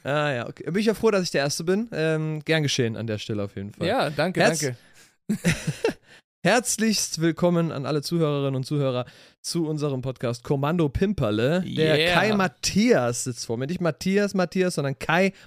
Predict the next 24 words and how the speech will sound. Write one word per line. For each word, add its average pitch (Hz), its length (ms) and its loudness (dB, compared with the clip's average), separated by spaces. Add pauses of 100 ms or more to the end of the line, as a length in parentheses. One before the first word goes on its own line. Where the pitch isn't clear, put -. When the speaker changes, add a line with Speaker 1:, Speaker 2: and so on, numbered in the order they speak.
Speaker 1:
Matthias 165 760 -2 (300)
sitzt - 280 -6
vor 160 160 2
mir 160 260 0
und, 139 260 -2
äh, 131 420 2
ja, 180 220 -2
wir 127 100 -8
quatschen 190 320 -4
jetzt 104 160 -4
gleich 101 220 -8
so 110 80 -10
ein 101 80 -8
bisschen 131 400 -8
und, 120 200 -8
äh, 110 100 -8
ihr 101 100 -8
dürft, 123 320 -14
äh, 113 180 -8
wenn 117 100 -4
ihr 113 100 0
möchtet, 120 320 -4
zuhören. 131 300 -2
Also, 104 300 -6